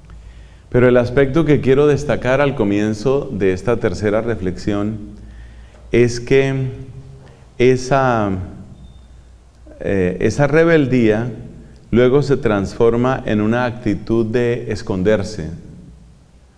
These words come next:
Observemos que Adán y Eva, después del pecado, buscan esconderse, huyen de la mirada de Dios.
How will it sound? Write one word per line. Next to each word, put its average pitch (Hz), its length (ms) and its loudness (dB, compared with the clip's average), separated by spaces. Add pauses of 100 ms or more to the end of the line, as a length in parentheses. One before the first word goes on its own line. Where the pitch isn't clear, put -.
(560)
Observemos 104 760 0
que 90 600 0 (1800)
Adán 104 340 2
y 127 100 6
Eva, 135 360 4
después 107 420 0
del 117 160 0
pecado, 113 760 0 (320)
buscan 123 680 0
esconderse, 120 1000 0
huyen 104 480 0
de 87 100 -4
la 90 120 -2
mirada 95 560 -2
de 90 180 -4
Dios. 95 540 -2